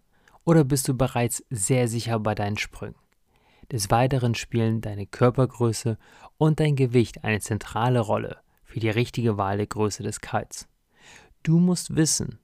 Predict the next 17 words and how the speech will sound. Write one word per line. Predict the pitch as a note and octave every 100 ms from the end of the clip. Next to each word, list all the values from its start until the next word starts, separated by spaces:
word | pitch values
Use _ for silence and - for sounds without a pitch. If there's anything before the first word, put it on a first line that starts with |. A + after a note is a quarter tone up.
| _ _ _ _
in | B2 G#2+
welchem | C3 C#3 C3+
Bereich | A2+ A2+ G#2+
du | G#2+
langfristig | G2+ B2 D#3 - C#3 - C3+ C3
unterwegs | - A#2+ A#2 C3 C3
sein | - F#2+
möchtest. | F#2+ - A#2+ - - _ _ _ _ _ - -
Willst | - A#2
du | - -
ausgehakt | A#2 D3 - C3 G#2 G#2+ -
springen, | - - A2+ B2+ C#3 - _ _ _ _ _ _
Oldschool-Tricks | B2+ C#3+ - - D3+ - - C#3+ - - -
und | A#2+ A2
Big | G#2+ -
Air | A2+ A#2+
machen, | C3+ C3 C#3+ D3